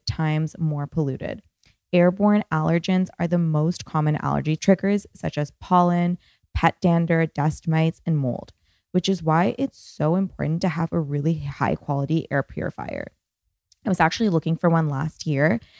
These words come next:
and I could not believe the number of you guys who told me about Air Doctor. So you can only imagine how freaking excited I was when they wanted to partner on the podcast. Air Doctor filters out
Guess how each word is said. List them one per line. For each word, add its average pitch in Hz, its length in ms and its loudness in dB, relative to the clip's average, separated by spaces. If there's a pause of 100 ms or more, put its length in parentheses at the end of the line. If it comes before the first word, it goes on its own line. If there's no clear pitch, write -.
(200)
and 170 120 0
I 180 80 4
could - 280 -6
not 160 380 4
believe 226 480 4
the 180 80 0
number 147 280 2
of 175 140 2
you 202 80 2
guys 202 300 2
who 190 100 -2
told 151 240 0
me 170 180 0
about 160 300 2
Air 147 180 -4
Doctor. - 460 -8
So - 140 -4
you 165 80 -2
can 185 120 0
only 175 300 0
imagine 185 360 2
how 175 200 -2
freaking 175 540 -2
excited 147 400 -2
I 165 80 2
was 202 340 2 (400)
when 160 400 4
they 175 160 4
wanted 156 240 4
to 175 80 0
partner 151 400 2
on 151 160 0
the 139 80 -2
podcast. - 600 -8 (520)
Air 180 160 6
Doctor 240 420 2
filters 190 520 0
out 156 320 6